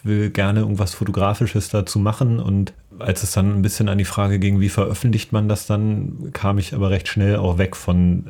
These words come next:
einfach nur eine Ausstellung zu machen oder ein, äh, ein Buch oder so und bin eben zu diesem Online-Atlas gekommen, um, ja, so ein umfassenderes Gedenk-, und Informations-, und Dokumentationsprojekt zu machen.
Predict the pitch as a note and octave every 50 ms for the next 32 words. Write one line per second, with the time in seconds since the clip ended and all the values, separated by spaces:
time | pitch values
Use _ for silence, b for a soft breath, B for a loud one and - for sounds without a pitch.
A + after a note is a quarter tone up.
0 | - - - F#2 F2 E2+ F#2+ F2 F2 G2+ G2 F#2+ F2+ F2+ G2+ G#2 - - - G2
1 | F#2+ F#2+ F#2+ F#2 - G2+ F#2+ F#2 F2+ F2+ G2 F#2+ F#2 F2 F2 F2+ F2+ F2+ F2+ F2+
2 | F#2 - E2 E2 - F#2+ - - G#2 F#2 F#2 F2+ F#2 F#2+ F2+ F2+ A2+ B2+ - C3+
3 | A#2+ A#2 A2 G2+ G#2+ A2+ A2 G2 G2 F#2+ - B B B B B B - - G2
4 | G2 F#2+ F#2 F#2 F#2+ F#2 - F2+ - - G2 F2+ F2+ F2 F#2 F#2 F2+ A2 A2+ A2+
5 | G#2 G#2 G#2 F#2+ - - G2+ F#2 - - F#2 F2 - - F#2 F#2 F#2+ F#2+ - -
6 | F#2 F#2 F2+ F2+ F2+ F2+ B B B B B B B - - E2 D#2 D#2 D2 E2
7 | F2 - G#2+ G#2 G2+ - - A2 G2 - - G#2 G2 F#2 F2 F2+ F2 - - -
8 | F2 - F2+ F#2 G2 F#2+ F#2+ F2+ F2 F2+ F#2 F2 - F#2 F2+ F2 E2+ - - -
9 | F#2 F#2+ G2 F2+ - G2+ F2 D#2+ F2 - F#2 F2+ F2 E2 F2+ E2+ - - F#2+ F#2
10 | F#2 - - - D#2 C#2+ C#2+ - - - - D#2+ D2 D2 D2 - -